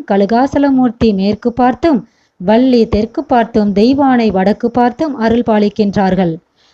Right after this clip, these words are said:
அமர்ந்த நிலையில் நான்கு அடி உயரத்தில் பெரிய திருமேனி. பொதிகை மலையில் உறையும் அகத்திய முனிவருக்கு ஞானத்தை அருளும்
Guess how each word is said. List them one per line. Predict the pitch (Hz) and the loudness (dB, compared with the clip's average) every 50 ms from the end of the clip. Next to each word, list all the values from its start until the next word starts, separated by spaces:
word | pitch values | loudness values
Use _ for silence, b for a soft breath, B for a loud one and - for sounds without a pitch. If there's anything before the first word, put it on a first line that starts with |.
| _ _ - | _ _ -2
அமர்ந்த | 202 220 247 285 311 330 311 311 254 | 0 2 2 2 2 2 2 2 2
நிலையில் | 220 220 226 240 240 220 233 226 208 | 2 4 4 4 4 4 4 2 2
நான்கு | 202 208 226 247 302 330 285 254 | 2 2 2 0 0 0 0 0
அடி | 226 220 202 208 | 0 0 0 0
உயரத்தில் | 180 190 202 226 254 262 247 - - 226 214 196 - | 0 0 0 0 0 0 -2 -2 0 -2 -2 0 0
பெரிய | 220 220 233 247 262 311 349 | 0 0 0 0 0 -2 -2
திருமேனி. | 349 - 214 196 196 196 196 196 196 190 190 190 185 170 165 - _ _ _ _ _ _ _ _ _ _ - | -2 -2 0 0 0 0 0 0 0 2 2 0 0 -2 -4 -10 _ _ _ _ _ _ _ _ _ _ 0
பொதிகை | 240 254 240 302 320 302 311 285 254 | 0 2 4 4 4 4 4 4 4
மலையில் | 233 233 233 254 269 269 262 247 220 | 4 4 4 4 4 4 4 4 2
உறையும் | 196 220 233 254 247 254 254 240 220 | 2 2 4 4 4 2 2 0 0
அகத்திய | 196 196 247 247 - - 269 240 233 208 | -2 -2 -2 -2 -2 0 0 0 0 0
முனிவருக்கு | 196 196 208 220 226 233 240 254 254 - - 339 294 202 - b b b b b b | 0 0 0 2 2 2 2 2 0 0 0 0 0 0 0 b b b b b b
ஞானத்தை | 208 220 233 240 247 254 277 277 285 - 339 339 311 | 0 0 2 2 2 2 2 0 0 0 0 0 2
அருளும் | 220 208 208 214 220 220 233 269 | 2 2 2 4 4 4 2 0